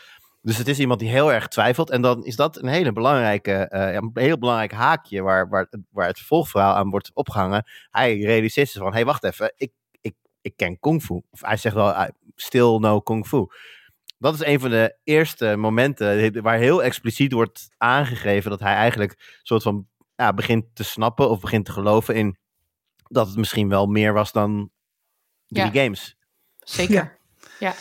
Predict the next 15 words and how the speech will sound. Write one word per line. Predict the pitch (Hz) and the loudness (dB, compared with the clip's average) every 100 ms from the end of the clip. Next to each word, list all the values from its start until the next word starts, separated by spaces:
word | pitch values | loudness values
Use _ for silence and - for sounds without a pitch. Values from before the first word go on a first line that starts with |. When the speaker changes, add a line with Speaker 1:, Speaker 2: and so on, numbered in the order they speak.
| - - - - - - - - | -16 -18 -18 -20 -20 -20 -16 0
Speaker 1:
Maar | 151 | 4
ja, | |
Speaker 3:
Ja. | 143 | 4
Speaker 1:
dat | 143 | 2
verdwijnt | 127 139 175 | 0 0 2
dus | 131 135 | 0 0
omdat | 120 123 | 0 -2
die | 117 | -2
se-, | - - - | -4 -2 -2
omdat, | 123 127 | -4 -6
dat | 127 131 - | -6 -6 -4
die | 120 | -6
scène | - 143 | 2 2
Speaker 2:
Ja. | 180 | 2
Speaker 1:
zo | - 120 113 104 | 2 2 4 0